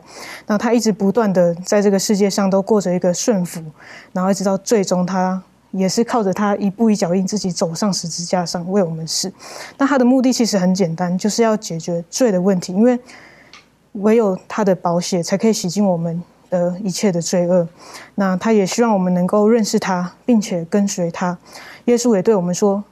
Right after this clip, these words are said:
：“尽管我是你们的创造主，我是你们的救赎主，但是呢，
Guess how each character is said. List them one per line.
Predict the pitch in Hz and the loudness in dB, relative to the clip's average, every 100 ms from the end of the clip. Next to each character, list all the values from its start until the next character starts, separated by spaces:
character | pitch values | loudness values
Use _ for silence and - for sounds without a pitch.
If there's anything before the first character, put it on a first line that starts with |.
| _ | _
：“尽 | - 202 226 | -2 2 4
管 | 220 180 | 2 0
我 | 180 | -2
是 | 180 247 208 | 0 2 2
你 | 185 | 2
们 | 175 | 0
的 | 208 | -2
创 | - 226 190 | -2 0 2
造 | 214 | 0
主， | 180 180 170 | 0 -2 -4
我 | 185 | -2
是 | 240 | 2
你 | 202 | 2
们 | 180 | 2
的 | 175 | 0
救 | 226 202 | 0 0
赎 | - 170 | -2 -8
主， | 170 175 165 - - - - | -8 -8 -10 -16 -20 -20 -6
但 | - 226 | 0 2
是 | - 226 | 2 2
呢， | 190 185 | 2 -2